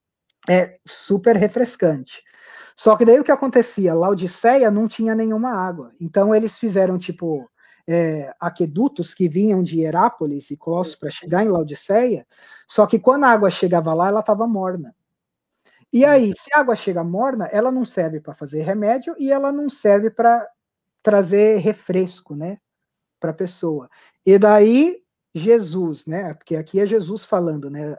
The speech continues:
Speaker 1: a Laodiceia, ele falou assim, "Quem dera que vocês fossem quentes,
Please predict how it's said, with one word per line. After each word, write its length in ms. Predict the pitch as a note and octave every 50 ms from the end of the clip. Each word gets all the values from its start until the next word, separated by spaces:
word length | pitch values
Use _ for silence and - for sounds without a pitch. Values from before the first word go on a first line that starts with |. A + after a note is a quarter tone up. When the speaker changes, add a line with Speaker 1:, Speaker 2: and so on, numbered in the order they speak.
| - _
Speaker 1:
a 120 | - C#3
Laodiceia, 520 | C#3+ C#3+ D3 D3 C#3+ D3 - - - C3+
ele 100 | C3+ - _
falou 140 | - D3+ D3+
assim, 160 | - D3+ C3 - - - - _ _ -
"Quem 240 | - A3 B3+ B3+
dera 320 | G#3+ G3 G3 G3+ G3+ F#3 D#3+
que 140 | - - D#3+
vocês 520 | D3+ E3 E3 - - F3+ F3+ F3 F3+ -
fossem 800 | - - D#3+ D3+ D3+ C#3+ - - - C#3+ C3 B2 A#2+ B2+ B2+ _ _ _ _ _ _ _ _ _ _ _
quentes, 720 | - - F3+ F#3 G#3 A#3 A#3 - D#4+ E4 - - -